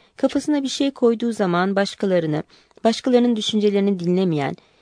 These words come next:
en yakınındakileri bile kırabilen biri. Böyle insanlar çok çabuk düşman kazanır.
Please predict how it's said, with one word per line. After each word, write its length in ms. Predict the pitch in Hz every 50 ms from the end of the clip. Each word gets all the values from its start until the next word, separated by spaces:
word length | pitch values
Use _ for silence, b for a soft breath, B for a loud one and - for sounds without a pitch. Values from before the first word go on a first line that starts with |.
| b b b -
en 140 | 320 349
yakınındakileri 800 | 339 302 277 - 269 254 254 247 240 240 240 - 240 247 247 240
bile 160 | 196 196 214 214
kırabilen 640 | - - 180 180 170 170 160 160 156 156 151 139
biri. 180 | 135 - - - - _ _ _ _ _ _ _ _ _ _ _ _ _ _ _ _ _ _ _ _ _ _ _ _ b b b b b b b b b - 226
Böyle 140 | 262 294
insanlar 580 | 277 220 208 196 175 - 185 175 180 196 214 240
çok 220 | - - 269 254 - _ _ _ _ _ -
çabuk 300 | - 220 214 226 _ -
düşman 380 | - - - - 165 156 156
kazanır. 520 | - - 156 - - - 165 - 208 -